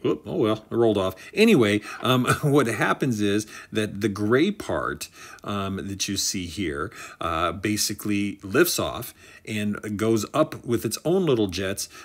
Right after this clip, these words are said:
um, up to the command module up above the moon,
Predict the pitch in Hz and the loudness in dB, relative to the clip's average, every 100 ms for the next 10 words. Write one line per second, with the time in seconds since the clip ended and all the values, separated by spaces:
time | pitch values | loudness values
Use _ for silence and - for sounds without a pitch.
0 | - 98 101 101 135 131 123 - - 165 | -10 -6 -4 -2 -2 -2 -6 -4 -2 2
1 | 156 143 135 110 107 110 - 107 107 104 | 4 6 4 2 -2 -2 0 0 0 0
2 | 95 87 85 90 92 - - - 104 - | -2 -4 -4 -6 -6 -12 -18 -10 -10 -8
3 | - 104 101 95 104 156 151 143 | -6 -2 -2 0 2 2 2 0